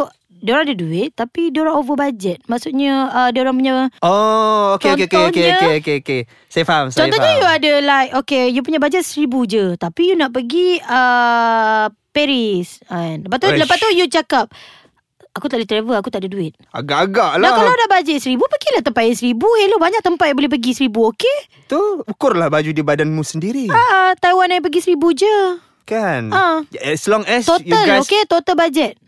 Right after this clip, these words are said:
Speaker 2: Betul. Jadi macam korang kalau ada
Speaker 1: Salah.
Speaker 2: bajet banyak ni,
Speaker 1: Betul lah.
Speaker 2: ah, gunalah.
Speaker 1: <laughs> Salah,
Speaker 2: Gunalah duit
Speaker 1: betul lah.
Speaker 2: sebanyak itu untuk travel tempat yang sesuai.
Speaker 1: Betul. And then kita boleh plan. Okey, dengar episod kita yang lain hari tu, kita ada
Speaker 2: Kan,
Speaker 1: cerita
Speaker 2: kita ada
Speaker 1: pasal
Speaker 2: cakap.
Speaker 1: planning.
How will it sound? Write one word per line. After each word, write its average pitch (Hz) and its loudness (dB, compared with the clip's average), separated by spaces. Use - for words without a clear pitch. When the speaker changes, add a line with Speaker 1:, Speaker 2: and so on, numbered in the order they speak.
Speaker 2:
Betul. 175 0
Jadi 170 0
macam 196 0
korang 208 0
kalau 190 2
ada 180 0
Speaker 1:
Salah. 269 2
Speaker 2:
bajet 202 2
banyak 175 0
ni, 226 -2
Speaker 1:
Betul 254 -2
lah. 339 -2
Speaker 2:
ah, 107 -6
gunalah. 220 0
Speaker 1:
<laughs> - -2
Salah, 247 2
Speaker 2:
Gunalah 220 4
duit 247 0
Speaker 1:
betul 214 0
lah. 311 -2
Speaker 2:
sebanyak 196 0
itu 208 -4
untuk 226 -2
travel 190 0
tempat 190 -2
yang 170 0
sesuai. 131 0
Speaker 1:
Betul. 269 0
And 285 2
then 453 2
kita 392 -2
boleh 440 2
plan. 262 0
Okey, 277 -2
dengar 339 2
episod 330 0
kita 294 -2
yang 285 2
lain 269 2
hari 233 0
tu, 247 0
kita 277 -2
ada 254 0
Speaker 2:
Kan, 208 2
Speaker 1:
cerita 160 -2
Speaker 2:
kita 285 2
ada 190 4
Speaker 1:
pasal 277 4
Speaker 2:
cakap. 285 2
Speaker 1:
planning. 233 2